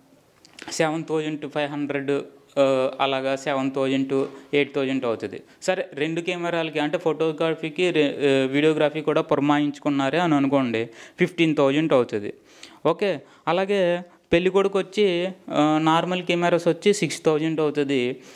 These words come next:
అలాగే నేను సినిమాటిక్ కెమెరాస్ రెండు కెమెరాలు వచ్చి, అంటే వీడియో కెమెరాకి, ఫోటో కెమెరాకి వచ్చి ట్వెల్వ్ థౌజండ్ అవుతుంది అని అనుకుందాం. ఆ, ఒకవేళ ఒక కెమెరాతోటి మీరు మేన్-, మేనేజ్ చేయొచ్చండి కొన్ని ఫంక్షన్లు. అంటే పెళ్ళి తప్ప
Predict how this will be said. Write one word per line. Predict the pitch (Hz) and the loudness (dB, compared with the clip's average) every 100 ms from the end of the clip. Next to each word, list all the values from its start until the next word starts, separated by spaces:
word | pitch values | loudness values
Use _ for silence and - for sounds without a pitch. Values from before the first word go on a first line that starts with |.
| - | -8
అలాగే | 135 151 160 147 139 - - - - - - - - - _ _ - - | -4 -2 -2 -2 -2 -6 -12 -8 -8 -8 -10 -12 -14 -18 _ _ -8 0
నేను | 156 160 151 147 147 143 | 4 6 6 6 4 2
సినిమాటిక్ | 160 160 165 165 - | 0 2 2 0 -2
కెమెరాస్ | 156 156 156 151 151 135 | 0 2 0 2 2 4
రెండు | 139 143 | 4 2
కెమెరాలు | 147 151 143 143 139 | 2 2 2 0 0
వచ్చి, | 135 131 160 | 0 2 2
అంటే | 156 | 2
వీడియో | 147 139 143 | 0 2 2
కెమెరాకి, | 135 139 135 139 135 131 131 233 - - - | 0 -6 -4 -2 -2 -2 -2 -2 -4 -12 -4
ఫోటో | 147 139 | 0 2
కెమెరాకి | 139 139 139 135 139 | 2 2 0 0 2
వచ్చి | 131 131 165 139 | 2 0 0 -2
ట్వెల్వ్ | 131 151 127 120 | 0 -2 -2 -4
థౌజండ్ | 117 123 131 | -4 -2 -2
అవుతుంది | 113 107 117 | -2 -2 -2
అని | 147 | -2
అనుకుందాం. | 131 110 113 104 104 - - - - - 139 | -2 -4 -6 -8 -10 -14 -20 -18 -18 -4 -2
ఆ, | 190 147 80 - | -2 -4 -12 -8
ఒకవేళ | 151 170 170 180 190 | -4 0 0 0 0
ఒక | 208 - | -2 -4
కెమెరాతోటి | 180 196 196 196 196 202 196 | -4 -2 0 0 0 0 -2
మీరు | 202 196 180 | 0 0 2
మేన్-, | 160 160 175 | 4 2 0
మేనేజ్ | 147 160 175 165 | 0 0 -2 -2
చేయొచ్చండి | 165 160 156 127 107 - - - - | 0 0 -2 -4 -6 -12 -18 -20 -2
కొన్ని | 170 175 | 0 2
ఫంక్షన్లు. | 170 156 147 147 | 2 0 0 0
అంటే | 165 165 | 0 -2
పెళ్ళి | 165 160 180 | -2 0 0
తప్ప | 165 - | 0 0